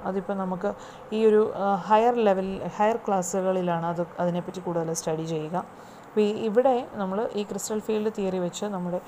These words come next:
ആ ഒരു, ആ, ചാപ്റ്ററിൻ്റെ ആ ഒരു അവസാന ഭാഗത്തേക്ക് നമ്മൾ കട-, കടന്നിരിക്കുകയാണ്. അപ്പോൾ ഇത്രയേ ഉള്ളൂ ഈ ഒരു ചാപ്റ്ററിൽ പഠിക്കാനുള്ളത്.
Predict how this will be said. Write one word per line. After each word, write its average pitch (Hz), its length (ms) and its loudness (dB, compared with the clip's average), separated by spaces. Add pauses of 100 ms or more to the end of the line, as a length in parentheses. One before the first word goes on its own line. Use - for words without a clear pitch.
(480)
ആ 196 100 4
ഒരു, 185 360 0
ആ, 175 800 2
ചാപ്റ്ററിൻ്റെ 180 640 2
ആ 170 60 4
ഒരു 170 300 0
അവസാന 180 480 0
ഭാഗത്തേക്ക് 175 580 0
നമ്മൾ 165 240 -2
കട-, 160 520 -4
കടന്നിരിക്കുകയാണ്. 175 680 -2 (100)
അപ്പോൾ 240 160 -4
ഇത്രയേ 233 400 -2
ഉള്ളൂ 214 260 2
ഈ 208 200 -2 (460)
ഒരു 180 100 0
ചാപ്റ്ററിൽ 170 560 -2
പഠിക്കാനുള്ളത്. 156 680 -6